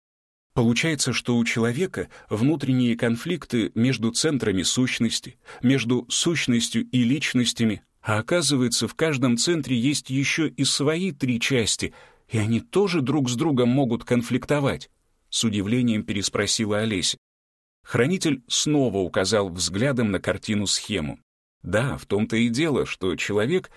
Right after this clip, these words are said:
по сути, состоит из множества частичек. Они часто конфликтуют,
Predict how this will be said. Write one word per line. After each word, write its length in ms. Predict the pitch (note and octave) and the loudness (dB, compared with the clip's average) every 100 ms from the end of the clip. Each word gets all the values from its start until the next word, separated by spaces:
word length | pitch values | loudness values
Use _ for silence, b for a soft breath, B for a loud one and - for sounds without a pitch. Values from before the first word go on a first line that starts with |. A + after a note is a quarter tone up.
| B B | B B
по 120 | F#2+ | -2
сути, 380 | - - F3+ B2+ | 0 0 -2 0
состоит 520 | - G#2+ - C#3 C#3+ b b | -2 -2 0 -2 -2 b b
из 220 | B2+ A2+ | 0 0
множества 720 | G#2+ A#2 D3+ D#3 C#3 - C3+ | 2 2 2 0 0 0 -2
частичек. 720 | B2+ C3 - A#2 G2 F#2 - _ _ _ | 0 0 -2 -2 -4 -4 -8 _ _ _
Они 280 | G2 G2+ A#2 | -4 -2 0
часто 460 | - - - - | -2 -2 -2 -4
конфликтуют, 800 | G#2 B2 A#2 B2 - C#3+ A2 D2+ | -2 -2 0 -4 -2 0 0 -2